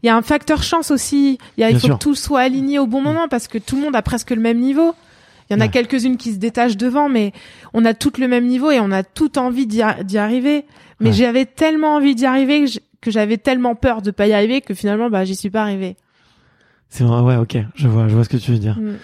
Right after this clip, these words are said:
Speaker 2: Et quand tu dis que tu l'avais pas assez, euh, matérialisé, concrétisé, c'est, euh, tu dis que c'est venu tard.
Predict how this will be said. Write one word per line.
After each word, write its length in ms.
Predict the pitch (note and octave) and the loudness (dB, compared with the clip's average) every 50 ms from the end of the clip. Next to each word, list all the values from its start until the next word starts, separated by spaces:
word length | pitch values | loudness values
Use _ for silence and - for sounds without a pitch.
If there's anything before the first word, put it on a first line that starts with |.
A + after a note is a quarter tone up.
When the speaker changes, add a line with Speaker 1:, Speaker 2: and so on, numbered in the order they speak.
| - - - - - - - | -18 -20 -20 -20 -20 -14 -10
Speaker 2:
Et 40 | - | -2
quand 120 | - F3 - | -2 -2 0
tu 100 | - D#3 | 0 0
dis 140 | C#3 F#3+ - | -2 -2 -2
que 40 | |
tu 80 | - C3+ | 0 0
l'avais 160 | C3 B2 A#2+ A2 | 0 0 0 0
pas 100 | D3 C#3+ | 0 0
assez, 260 | C#3+ C3+ - - D3+ | 0 0 0 0 0
euh, 80 | C3+ | 2
matérialisé, 680 | B2 B2 B2+ B2+ - D3 B2+ B2+ B2 A#2+ B2 B2 A#2+ C#3 | 2 0 0 0 2 0 2 2 2 2 2 2 2 2
concrétisé, 680 | - - C3 A#2+ - - B2 - - C3 A#2 A2+ C3+ D3+ | 0 0 -4 -4 -2 -2 -2 -2 0 0 2 2 2 0
c'est, 200 | - - B2 A2+ | 0 0 0 2
euh, 340 | A2 A2 G#2+ G#2+ G#2+ G#2 G2+ - - - - - - _ _ _ _ _ _ _ _ _ | 2 2 2 2 2 0 -2 -4 -6 -14 -20 -20 -20 _ _ _ _ _ _ _ _ _
tu 100 | - B2+ | -4 -2
dis 100 | B2+ - | -2 -2
que 60 | - | 0
c'est 80 | - C#3 | -2 -2
venu 240 | A2+ A2+ B2+ B2+ A#2+ | -2 0 -2 -2 -2
tard. 500 | - D3 C#3 D3 - - - - - | 0 0 -2 0 -2 -6 -10 -14 -18